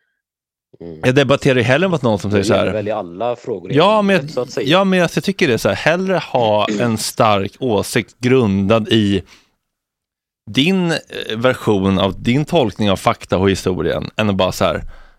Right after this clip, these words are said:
Speaker 2: "Jag orkar inte bry mig."
Speaker 1: Mm.
Speaker 2: Nej, men då är det ju helt ointressant att prata med.
Speaker 1: Mm. Mm.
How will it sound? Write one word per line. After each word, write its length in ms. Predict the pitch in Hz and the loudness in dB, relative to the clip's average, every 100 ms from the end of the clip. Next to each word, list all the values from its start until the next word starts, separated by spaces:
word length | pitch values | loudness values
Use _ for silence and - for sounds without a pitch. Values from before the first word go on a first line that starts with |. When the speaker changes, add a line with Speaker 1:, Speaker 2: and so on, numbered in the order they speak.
| _ - | _ -2
Speaker 2:
"Jag 140 | 113 | 0
orkar 240 | 117 - | 0 0
inte 180 | 107 - | -2 -2
bry 460 | 101 98 101 175 151 | -2 -2 0 0 -2
mig." 260 | 85 - | -4 -6
Speaker 1:
Mm. 120 | 87 101 | -6 0
Speaker 2:
Nej, 180 | 127 | 0
men 160 | 151 123 | 0 -2
då 140 | 104 139 | 0 0
är 60 | |
det 60 | 156 | 0
ju 60 | 139 | 0
helt 220 | 101 - | -2 -2
ointressant 460 | 147 101 92 101 | -2 -2 -2 -4
att 80 | 95 | -4
prata 420 | - 135 92 - | 0 0 0 -2
med. 220 | 147 - - _ _ _ _ _ _ _ _ _ _ _ _ _ | -4 -4 -8 _ _ _ _ _ _ _ _ _ _ _ _ _
Speaker 1:
Mm. 220 | 95 92 87 _ _ _ _ _ _ _ _ _ _ _ _ _ _ _ _ _ _ _ _ 95 | -16 -14 -16 _ _ _ _ _ _ _ _ _ _ _ _ _ _ _ _ _ _ _ _ -16
Mm. 160 | 90 | -16